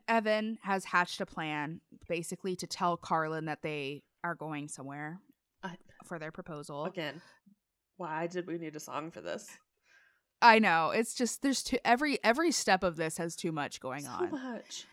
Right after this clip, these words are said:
Speaker 1: And, yeah. So basically, um, Carlin and I think Tori
Speaker 2: Yeah.
Speaker 1: and Kelly go to Lawson's studio,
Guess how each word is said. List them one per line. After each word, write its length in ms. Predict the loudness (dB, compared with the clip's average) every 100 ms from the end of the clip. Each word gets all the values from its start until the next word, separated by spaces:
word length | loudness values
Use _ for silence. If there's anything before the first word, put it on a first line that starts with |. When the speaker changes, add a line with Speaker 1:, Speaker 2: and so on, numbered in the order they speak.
| -4
Speaker 1:
And, 380 | -2 -2 -6 -12 -20 _ _
yeah. 340 | -12 -10 -10 -14 _ -20 _
So 160 | -2 0
basically, 840 | 2 0 -2 -4 -4 -4 -4 -4
um, 520 | 0 2 2 -2 -6 -12 _ _ _ _ _ _ _ _ _ _ _ _ _ -10
Carlin 640 | 2 4 4 2 2 0 -2
and 280 | -4 -2 -2
I 80 | -2
think 180 | -4 -6
Tori 400 | -4 -2 0 -2
Speaker 2:
Yeah. 100 | -2
Speaker 1:
and 160 | -6 -10
Kelly 560 | -16 -6 -4 -2 -4 -6
go 120 | -2
to 80 | -2
Lawson's 500 | 2 4 4 2 -6
studio, 800 | -6 -6 -4 -2 -2 -2 -4 -6